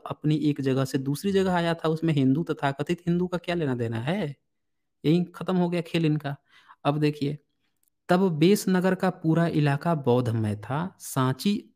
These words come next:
अ, सतधारा, सोनारी, अंधेर, गिरासपुर जैसे बौद्ध स्थल। अब ये देखिए, ये बात जो है, आपने, विकिपीडिया ने भी ये बात मेंशन किया कि वहाँ पे स्तूप पाए गए हैं, उससे भी पुराने पुराने स्तूप पाए गए हैं।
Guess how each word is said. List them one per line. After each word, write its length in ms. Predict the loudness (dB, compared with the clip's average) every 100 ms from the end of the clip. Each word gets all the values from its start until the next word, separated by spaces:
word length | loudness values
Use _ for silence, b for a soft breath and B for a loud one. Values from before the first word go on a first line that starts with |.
| -6
अ, 100 | -6
सतधारा, 680 | -2 -2 0 0 0 2 0
सोनारी, 580 | 2 0 2 2 0 0
अंधेर, 500 | 0 0 2 0 0
गिरासपुर 540 | -2 -2 -2 -2 0
जैसे 320 | 0 0 0
बौद्ध 360 | -2 0 0 0
स्थल। 320 | -4 -6 -6 -10 B B B -2
अब 80 | 2
ये 80 |
देखिए, 340 | 2 0 -2 -2
ये 260 | 0 2 2
बात 340 | 2 0 0
जो 200 | 0 0
है, 640 | 2 4 4 2 -2 -6 _ B B B
आपने, 460 | -2 0 0 0 -2
विकिपीडिया 640 | -2 -2 0 2 4 4 4
ने 120 | 4
भी 100 | 4
ये 60 |
बात 240 | 4 2 2
मेंशन 360 | 4 6 6
किया 220 | 4 0 0
कि 140 | 0
वहाँ 180 | 2 2
पे 100 | -2
स्तूप 380 | -2 -2 -2 0
पाए 220 | -2 -2
गए 80 | -6
हैं, 280 | -8 -12 -16 _ _ -8
उससे 240 | -2 0
भी 100 | 0
पुराने 340 | 0 -2 0
पुराने 280 | -2 -2 -2
स्तूप 300 | -4 -8 -12 -10
पाए 160 | -10
गए 100 | -10
हैं। 160 | -14